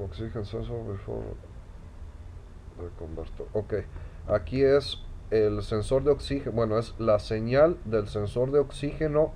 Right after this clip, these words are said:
antes de pasar por el convertidor catalítico o catalizador, como le vayan a decir. Aquí es la señal, que era lo que andaba buscando, que ya encontré. Esa es la señal después de pasar por el catalizador.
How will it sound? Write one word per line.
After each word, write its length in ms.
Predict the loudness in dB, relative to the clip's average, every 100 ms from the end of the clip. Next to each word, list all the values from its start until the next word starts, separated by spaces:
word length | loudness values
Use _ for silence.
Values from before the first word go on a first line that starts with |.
| 2
antes 800 | 8 8 6 0 0 0 -2 -8 -12 -14 -12 -10 0
de 160 | 0
pasar 380 | 4 4 6 4
por 180 | 4 2
el 100 | 2
convertidor 600 | 0 0 0 0 0 2
catalítico 680 | 2 4 2 2 -2 -6 -2
o 120 | -2
catalizador, 760 | 0 2 2 0 0 2 4 2
como 260 | -2 -2
le 100 | -2
vayan 320 | 0 0 0 0
a 40 |
decir. 420 | 0 0 -2 -4 -6 -14 -14 -12 -12 -12 -2
Aquí 380 | 2 2 2 4
es 300 | 4 4 -4 -10 -12 -8
la 220 | 2 2
señal, 600 | 4 0 2 4 4 4 -2
que 80 | 0
era 140 | 2
lo 120 | 2
que 80 | 0
andaba 220 | 2 4
buscando, 540 | 2 0 -2 -2 -2 -4
que 140 | -4
ya 120 | -2
encontré. 540 | -2 -2 -2 2 2 2 -4 -4
Esa 260 | 0 2 2
es 60 | 4
la 160 | 2
señal 480 | 4 0 4 4 4 -2
después 920 | -2 0 0 -2 4 8 8 8 0 -10 -10 -10 -10 -10 -2
de 120 | 0
pasar 380 | 4 4 6 4
por 180 | 4 2
el 100 | 2
catalizador. 760 | -2 0 -2 2 4 6 4